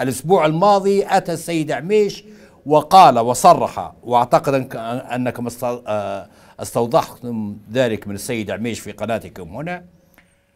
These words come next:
أتى على رأس وفد ناقلًا بيان لوسيطة والخطوط الحمراء.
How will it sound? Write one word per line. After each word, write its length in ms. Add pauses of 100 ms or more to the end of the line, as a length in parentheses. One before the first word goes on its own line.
(280)
أتى 220
على 320
رأس 360
وفد 360
ناقلًا 720 (500)
بيان 800 (260)
لوسيطة 600 (1000)
والخطوط 1000
الحمراء. 560